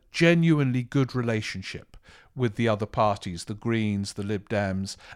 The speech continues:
and those other parties have quite a few M Ps, m-, big if at the moment,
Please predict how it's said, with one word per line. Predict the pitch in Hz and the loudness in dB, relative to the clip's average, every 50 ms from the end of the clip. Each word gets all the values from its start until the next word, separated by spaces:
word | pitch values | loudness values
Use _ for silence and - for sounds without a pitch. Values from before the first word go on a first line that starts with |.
| - - | -8 0
and | - 147 151 156 151 | 4 4 4 4 4
those | 143 143 139 135 123 | 2 2 0 0 0
other | 135 127 117 120 | 0 -2 -2 -2
parties | - - 143 131 123 117 - - 107 98 | -2 -2 0 0 0 -2 -2 -6 -10 -8
have | - 107 101 _ | -8 -10 -10 _
quite | - - 117 107 | -2 0 0 0
a | 104 | -2
few | 101 - 120 110 104 | -4 -6 -4 -4 -4
M | 101 98 98 | -4 -6 -8
Ps, | - - 170 165 143 104 82 - - - - - _ _ _ - | -6 -4 -2 -2 -2 -4 -6 -12 -14 -16 -18 -18 _ _ _ -14
m-, | 117 101 - - - - - - - | -14 -14 -14 -14 -20 -20 -20 -14 -4
big | - 139 147 131 117 | 0 0 0 0 0
if | 98 80 - - - - _ _ _ - | -2 -4 -6 -14 -20 -20 _ _ _ -20
at | - - - | -18 -14 -10
the | 110 | -8
moment, | 107 123 131 127 101 85 82 - - - - | -6 -4 -4 -4 -6 -8 -10 -14 -20 -20 -20